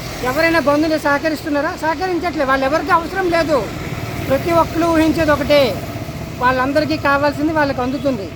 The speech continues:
స్వేచ్ఛ, సమానత్వం, సౌభ్రాతత్వం భారతదేశంలో ఉన్నాయి. కొంతమంది పొలాలు పెట్టే నాయకులు ఈ కొంతమంది చేసే వాటికి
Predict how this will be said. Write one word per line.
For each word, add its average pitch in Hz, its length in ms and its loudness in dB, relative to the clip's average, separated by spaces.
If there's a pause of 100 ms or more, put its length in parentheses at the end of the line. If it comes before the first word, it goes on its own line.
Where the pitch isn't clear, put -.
(280)
స్వేచ్ఛ, 285 520 2
సమానత్వం, 285 720 0
సౌభ్రాతత్వం 277 560 0
భారతదేశంలో 262 880 0
ఉన్నాయి. 254 220 -2 (460)
కొంతమంది 277 480 2
పొలాలు 285 360 0
పెట్టే 285 300 0 (120)
నాయకులు 277 500 2
ఈ - 20 -6 (280)
కొంతమంది 269 500 -2
చేసే 262 200 0
వాటికి 262 360 -2